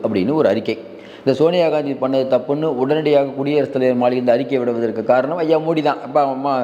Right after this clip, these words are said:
பண்ணியிருக்குமா அவரு அப்படின்னா பண்ண போறாங்க. இன்னும் குறிப்பா சொல்லணும்னா, இன்னைக்கு இருக்கக்கூடிய சூழ்நிலையில் மோடி பேசிய பேச்சு, அதுவும் பெரிய ஒரு சர்ச்சையாயிருக்குது. பத்தாண்டுகளுக்கு முன் ஆரம்பிக்கிறாரு, அது மிகப்பெரிய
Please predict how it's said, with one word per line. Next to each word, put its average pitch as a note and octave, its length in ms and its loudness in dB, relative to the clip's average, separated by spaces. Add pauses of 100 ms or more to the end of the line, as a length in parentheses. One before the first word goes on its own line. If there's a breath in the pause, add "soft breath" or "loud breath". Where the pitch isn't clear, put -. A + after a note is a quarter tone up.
(140)
பண்ணியிருக்குமா C3+ 440 0
அவரு A2 200 -2
அப்படின்னா A#2+ 300 -2
பண்ண E3 180 2
போறாங்க. B2+ 320 0 (500 loud breath)
இன்னும் C3 220 2
குறிப்பா C#3+ 300 4 (120)
சொல்லணும்னா, C3 540 0 (160)
இன்னைக்கு D#3+ 320 0
இருக்கக்கூடிய D3 460 0
சூழ்நிலையில் C#3 500 0
மோடி F3 380 2
பேசிய C3 340 -4
பேச்சு, - 320 -2 (800 loud breath)
அதுவும் D#3+ 280 4
பெரிய C#3+ 300 4
ஒரு B2+ 120 2 (180)
சர்ச்சையாயிருக்குது. G#2+ 680 2
பத்தாண்டுகளுக்கு C#3+ 680 0
முன் C3+ 360 -4
ஆரம்பிக்கிறாரு, B2 560 2
அது A#2+ 160 -4
மிகப்பெரிய A#2 440 0